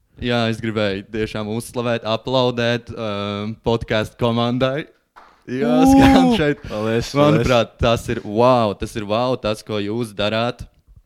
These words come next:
Speaker 1: Tas ir jāredz ne tikai citām Liepājas skolām, ne tikai visām Latvijas skolām, es domāju, bet arī augstskolām, uzņēmumiem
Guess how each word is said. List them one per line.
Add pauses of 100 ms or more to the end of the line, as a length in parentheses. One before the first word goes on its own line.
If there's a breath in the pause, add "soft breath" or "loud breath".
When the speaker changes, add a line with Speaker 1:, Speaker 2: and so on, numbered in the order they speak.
Speaker 1:
Tas
ir
jāredz (380)
ne
tikai (100)
citām
Liepājas
skolām,
ne
tikai (480 loud breath)
visām
Latvijas
skolām,
es
domāju,
bet
arī
augstskolām,
uzņēmumiem